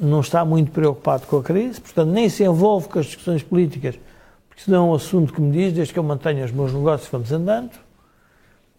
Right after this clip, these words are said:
E depois temos os pequenos poderes em vários sítios do Estado a controlar tudo. Ora, isto tudo obrigaria a repensar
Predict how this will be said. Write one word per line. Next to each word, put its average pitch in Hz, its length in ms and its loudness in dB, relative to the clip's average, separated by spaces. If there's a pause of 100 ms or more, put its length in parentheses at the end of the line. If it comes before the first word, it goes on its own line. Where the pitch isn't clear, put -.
(200)
E 165 80 0
depois 190 360 0
temos 190 280 2
os 175 160 0
pequenos 190 360 -2
poderes 196 480 0
em 214 360 0
vários 190 680 0
sítios - 560 -4 (340)
do 170 80 0
Estado 180 400 -2
a 170 40 0
controlar 175 500 0
tudo. 127 380 -6 (840)
Ora, 147 440 0 (880)
isto 202 260 -2
tudo 185 500 0 (600)
obrigaria 170 640 4
a 170 80 4 (180)
repensar 160 1000 2